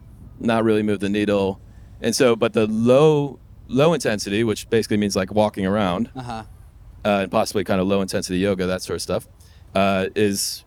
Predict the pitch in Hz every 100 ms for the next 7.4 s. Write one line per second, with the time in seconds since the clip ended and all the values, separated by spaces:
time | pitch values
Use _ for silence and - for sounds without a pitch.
0 | - - 104 - - - 123 113 101 110
1 | 101 - 98 101 98 98 95 92 - -
2 | 90 95 120 - - - 101 95 104 131
3 | 127 110 101 - 90 90 92 - - -
4 | - - - - - 110 98 - - -
5 | 160 175 160 113 135 135 131 123 131 156
6 | - 110 104 101 - 101 98 104 98 -
7 | 104 101 95 -